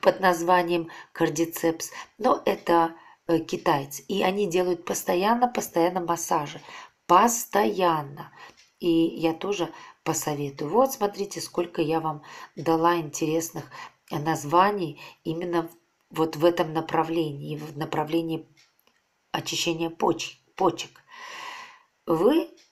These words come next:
лишь запишите и делайте себе понемножечку вот такие чаи. Откажитесь от китайских чаев,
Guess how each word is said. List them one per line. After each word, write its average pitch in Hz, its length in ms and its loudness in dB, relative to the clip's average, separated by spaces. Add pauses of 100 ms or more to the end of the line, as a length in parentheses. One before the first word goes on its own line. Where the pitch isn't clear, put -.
(240)
лишь 202 500 2
запишите 202 800 0 (180)
и 226 100 -8
делайте 214 720 2
себе 180 460 -2
понемножечку 170 960 -4
вот 165 220 -4
такие 160 360 -6
чаи. 143 480 -6 (480)
Откажитесь 262 640 0
от 208 100 -4
китайских - 680 -2
чаев, 170 420 -4